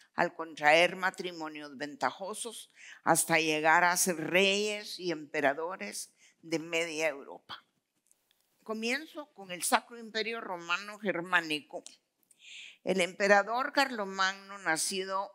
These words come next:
circa el setecientos cuarenta y ocho D C, conquistó vastos territorios en Europa Central y fue coronado en el año ochocientos por el Papa León tercero en Roma.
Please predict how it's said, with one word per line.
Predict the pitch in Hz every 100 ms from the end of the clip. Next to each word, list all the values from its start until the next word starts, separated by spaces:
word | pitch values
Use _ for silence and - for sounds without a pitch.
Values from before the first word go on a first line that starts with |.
| -
circa | - 175 - 151
el | 127
setecientos | 117 143 - 143 190 175 196 208 196
cuarenta | 190 160 147 139 139
y | 139
ocho | 151 170 208
D | 175 151
C, | - 147 180 - _ _ - - - _
conquistó | - 185 190 185 - 220
vastos | 214 208 214 - 226 226
territorios | - 196 180 - 196 185 202 214
en | 175
Europa | 165 151 165 196
Central | 185 170 175 214 214 147 120 - _ _ - _ _
y | 196
fue | 185 202 214
coronado | 220 220 208 190 180 160
en | 165
el | 156 156
año | 170 202 214
ochocientos | 185 - 170 165 202 185 165 190 196 - _ _ _ _ _
por | 180 165
el | 160
Papa | 160 180 180 196
León | 170 175 165 185 180
tercero | 190 170 - 185 175 165
en | - 165
Roma. | 139 143 110 113 -